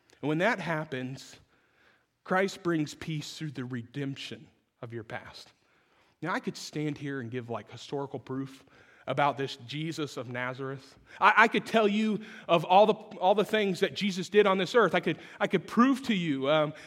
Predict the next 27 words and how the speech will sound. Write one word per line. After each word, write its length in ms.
that, 240
that 100
he 160
really 300
did 260
walk 300
this 160
earth 280
through 300
historical 720
accounts. 540
And 100
I 120
could 180
tell 220
you 220
that 120
he 260
actually 380
did 240
die 280
on 180
a 40
Roman 320
cross 400
from 220
everything 560